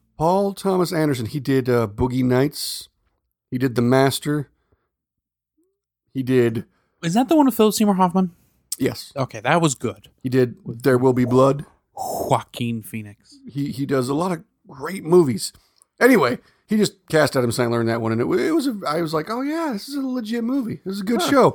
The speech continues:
Speaker 2: Have Drew Barrymore in it?
Speaker 1: No.
Speaker 2: All right, I'm thinking of something else then.
Speaker 1: <laughs>
Speaker 3: I think you're thinking of Fifty-first
Speaker 1: He's,
Speaker 3: Dates.
Speaker 1: he's always
Speaker 3: No.
Speaker 2: Oh,
Speaker 1: wearing
Speaker 2: she's
Speaker 1: a
Speaker 2: in that
Speaker 1: blue
Speaker 2: one
Speaker 1: suit.
Speaker 2: too.
Speaker 3: It's not
Speaker 1: Yeah,
Speaker 3: that
Speaker 1: you're
Speaker 3: good.
Speaker 1: thinking of Fifty-first Dates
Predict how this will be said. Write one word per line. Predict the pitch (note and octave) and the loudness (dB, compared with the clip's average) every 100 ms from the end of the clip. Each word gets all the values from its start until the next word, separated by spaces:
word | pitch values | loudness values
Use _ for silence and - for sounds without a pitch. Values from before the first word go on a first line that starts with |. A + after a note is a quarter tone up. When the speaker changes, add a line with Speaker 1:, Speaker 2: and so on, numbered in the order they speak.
| - | 0
Speaker 2:
Have | A3 | -6
Drew | G#3+ G3 | 0 2
Barrymore | D#3+ D#3 D#3 D#3 D3+ | 4 2 2 2 0
in | D#3 | -2
it? | - _ | -10 _
Speaker 1:
No. | - - | -2 -2
Speaker 2:
All | - _ _ _ _ _ _ _ _ A#2+ | -4 _ _ _ _ _ _ _ _ -10
right, | A2 | -10
I'm | G2+ | -10
thinking | G#2+ A2 G#2+ | -14 -16 -16
of | |
something | G#2+ G#2 | -18 -18
else | G#2+ G#2+ | -18 -18
then. | A#2 A2 _ | -20 -20 _
Speaker 1:
<laughs> | - | -6
Speaker 3:
I | C#3+ - - - _ _ _ _ _ _ _ _ - | -6 -6 -16 -20 _ _ _ _ _ _ _ _ -14
think | C3+ | -10
you're | B2+ | -6
thinking | B2+ A#2 | -4 -4
of | - | -6
Fifty-first | - B2 G#2+ - A2 - | -8 -6 -8 -4 -6 -2
Speaker 1:
He's, | A2 D#3 | 0 2
Speaker 3:
Dates. | F3 | 2
Speaker 1:
he's | D3+ F3 | 2 4
always | F3 G3 - | 6 6 6
Speaker 3:
No. | |
Speaker 2:
Oh, | F#3 | 6
Speaker 1:
wearing | F3+ | 8
Speaker 2:
she's | D4 | 8
Speaker 1:
a | C4+ | 6
Speaker 2:
in | - | 6
that | |
Speaker 1:
blue | F3 | 8
Speaker 2:
one | D#3 | 6
Speaker 1:
suit. | - - G#3+ | 4 4 4
Speaker 2:
too. | C#3+ | 4
Speaker 3:
It's | A#2 | 2
not | A#2 | 6
Speaker 1:
Yeah, | |
Speaker 3:
that | D#3 | 6
Speaker 1:
you're | D#3+ | 6
Speaker 3:
good. | F#3+ | 4
Speaker 1:
thinking | F#3+ F3 | 4 4
of | - | 2
Fifty-first | F3+ F3 E3 D3+ | 0 0 0 0
Dates | D#3+ D3 - | 4 2 2